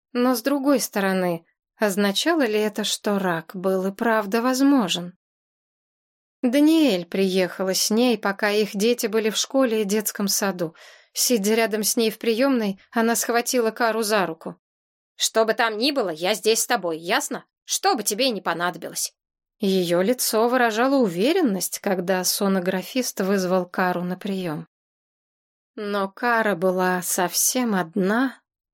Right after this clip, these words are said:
когда ей сказали, что за её маткой они увидели опухоль. Ей понадобится биопсия, но сегодня они сделают ещё один анализ крови,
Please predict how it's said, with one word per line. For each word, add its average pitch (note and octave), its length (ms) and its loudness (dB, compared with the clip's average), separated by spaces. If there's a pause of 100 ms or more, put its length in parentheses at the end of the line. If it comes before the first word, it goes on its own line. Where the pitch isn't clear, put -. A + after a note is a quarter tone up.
когда G3 360 -2
ей F3+ 240 -2
сказали, G3 600 0
что F#3+ 360 -4
за F#3+ 140 -2
её F#3 340 0
маткой G3 880 -4
они G3 360 0
увидели E3+ 880 -6
опухоль. - 580 -10 (1120)
Ей G3+ 320 0
понадобится F#3+ 680 -2
биопсия, F3+ 800 0 (200)
но G3 360 0
сегодня G#3+ 560 0
они G#3 240 0
сделают G#3+ 460 0
ещё G#3+ 420 0
один F#3 340 0
анализ F#3 500 0
крови, E3+ 520 -2